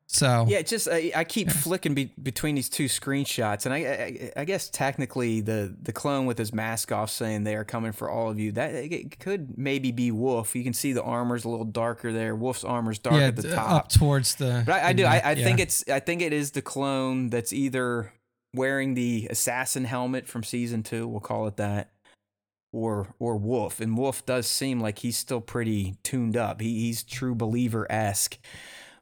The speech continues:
Speaker 2: But they're, they're gonna have to figure something out because he's one of the named clones that definitely makes it to, all the way to Rebels and kinda becomes a little goofy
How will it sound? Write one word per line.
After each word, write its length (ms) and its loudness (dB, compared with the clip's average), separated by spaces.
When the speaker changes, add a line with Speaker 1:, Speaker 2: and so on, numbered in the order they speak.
Speaker 2:
But 120 2
they're, 200 4
they're 140 4
gonna 120 2
have 140 2
to 80 -6
figure 200 2
something 300 2
out 140 2
because 200 2
he's 320 2
one 140 2
of 60 2
the 80 2
named 260 2
clones 380 0
that 100 -2
definitely 300 0
makes 320 0
it 160 -2
to, 580 0
all 240 0
the 80 2
way 140 2
to 80 2
Rebels 580 2
and 360 2
kinda 200 -2
becomes 400 -2
a 340 -2
little 260 -4
goofy 640 -2